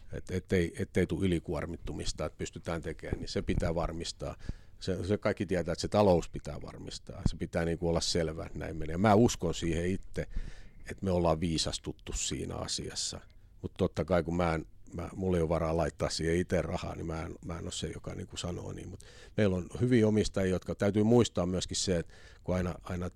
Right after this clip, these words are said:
annetaan negatiivista palautetta sit myöskin omistajalle, niin aika paljon niinku meitä on tuettu viimeisten vuosien aikana, niin siitä pitäisi niinku kiittää ja sanoa, että tää on hieno homma, ilman sitä, niin tää tilanne voisi olla paljon huonompi.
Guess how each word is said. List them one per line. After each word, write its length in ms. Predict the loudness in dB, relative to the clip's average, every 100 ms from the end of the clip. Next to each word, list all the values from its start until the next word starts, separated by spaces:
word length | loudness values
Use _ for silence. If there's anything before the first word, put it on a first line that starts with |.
| -10 -6
annetaan 360 | -4 0 0
negatiivista 600 | 0 0 -2 -4 -6 -6
palautetta 440 | -6 -6 -6 -6 -8
sit 120 | -4
myöskin 280 | -4 0 2
omistajalle, 560 | 2 0 -2 -6 -6
niin 120 | -6
aika 180 | -6 -6
paljon 420 | -2 0 2 0 -6 -18 -20 -20 -18 -8
niinku 220 | -6 -4
meitä 240 | -2 0 0
on 80 | 2
tuettu 560 | 6 6 4 -2 -2
viimeisten 420 | 0 -2 -4 -6
vuosien 460 | -4 -4 -4 -6 -6
aikana, 460 | -8 -8 -10 -10 -12 -10
niin 100 | -6
siitä 200 | -4 -2
pitäisi 380 | -2 0 0 -2 -6
niinku 460 | -4 -4 -8 -10 -14 -10
kiittää 500 | 2 4 4 0 -4
ja 140 | -2 -4
sanoa, 360 | -4 -2 -4
että 240 | -6 -10 -16 -16 -16 -4
tää 120 | -2
on 60 | 2
hieno 280 | 2 0
homma, 360 | -2 -2 -4 -6 -8 -2
ilman 280 | 0 0
sitä, 400 | 0 0 2 2 0 -12 -14
niin 80 | -10
tää 160 | -8 -4
tilanne 360 | -4 -4 -4
voisi 200 | -6 -6
olla 120 | -6 -4
paljon 260 | -4 -4 -4
huonompi. 460 | -4 -4 -6 -12